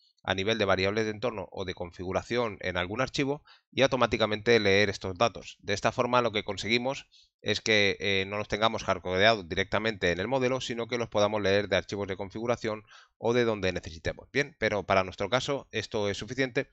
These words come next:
y con esto tenemos todo lo que necesitamos para poder tener nuestro modelo wine configurado. Recuerda, atributos adicionales, I match U R L y Formatted Price. Para Formatted Price vamos a acceder con Formatted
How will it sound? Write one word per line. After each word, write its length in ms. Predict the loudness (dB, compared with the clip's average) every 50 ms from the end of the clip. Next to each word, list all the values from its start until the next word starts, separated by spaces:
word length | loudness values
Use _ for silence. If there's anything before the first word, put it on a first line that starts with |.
| -20 -20 _ _ _
y 100 | -8 -6
con 160 | -2 -2 -2
esto 240 | -2 -2 -4 -4 -4
tenemos 400 | -2 -2 -2 -2 -4 -4 -6 _
todo 240 | -2 -2 0 0 0
lo 80 | -2 -2
que 80 | -2
necesitamos 560 | -2 -2 -4 -2 4 4 4 4 4 -2 -10 -12 -18 -20 -20 -20 _ _
para 240 | 4 6 6 6 6
poder 280 | 4 2 2 2 2
tener 280 | 2 0 2 2 2 0
nuestro 400 | 0 -4 -8 -8 -6 -4 -4 -4
modelo 360 | -4 -2 -2 0 0 0 0
wine 280 | 2 4 4 4 4 0
configurado. 720 | -4 -10 -10 -10 -8 -8 -6 -4 -4 -4 -6 -6 -12 _ _ _ _ _
Recuerda, 420 | -6 -4 -2 2 2 2 2 2 0 -2
atributos 480 | -4 -2 -2 -2 -2 -2 -4 -4 0 0
adicionales, 520 | 0 0 2 2 2 4 2 2 -2 -4 -2
I 140 | 0 0 2
match 180 | 0 -2 -2 0
U 100 | 0 2
R 160 | 2 4 2
L 220 | 2 0 -2 -6 _ _ _ _ _ -20 -20 _ _ -2
y 200 | 2 2 2 2
Formatted 460 | 0 -2 -4 0 0 0 0 -2 -4
Price. 380 | -6 -8 -8 -8 -8 -8 -12 -10 -4
Para 180 | -2 -2 -2
Formatted 400 | -2 -2 -4 -2 -2 -2 -2 -4
Price 420 | 0 4 6 6 6 4 0 -6 -8 -4
vamos 260 | -2 -2 -2 2 4
a 100 | 4 4
acceder 460 | 4 2 0 2 4 4 4 2 0
con 320 | -4 -4 -4 -4 -4 -10
Formatted 520 | -8 -8 -4 0 0 0 2 2 2 0